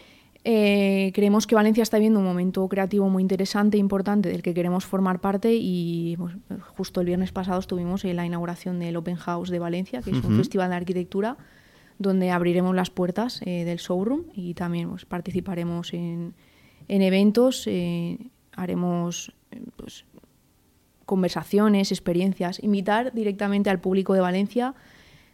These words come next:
Speaker 1: a clientes privados, a promotores, a arquitectos, interioristas, diseñadores,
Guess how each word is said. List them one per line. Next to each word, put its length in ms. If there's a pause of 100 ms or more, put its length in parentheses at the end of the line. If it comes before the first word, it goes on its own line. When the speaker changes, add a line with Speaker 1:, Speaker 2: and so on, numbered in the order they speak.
Speaker 1:
a 120
clientes 380
privados, 600
a 320
promotores, 1040
a 300
arquitectos, 640
interioristas, 680
diseñadores, 720